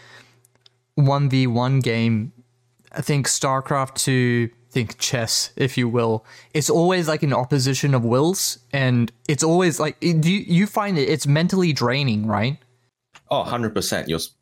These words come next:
Speaker 1: Just
Speaker 2: you're more mentally tired at the end of the day.
Speaker 1: Yeah.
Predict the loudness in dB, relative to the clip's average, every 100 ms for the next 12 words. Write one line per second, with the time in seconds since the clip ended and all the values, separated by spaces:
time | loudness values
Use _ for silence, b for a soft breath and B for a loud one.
0 | _ 0 0 -2 -4 0 0 0 -2 -2
1 | -4 -2 -2 -2 -2 -4 -4 -4 -4 -4
2 | -6 -14 _ _ _ _ -2 0 0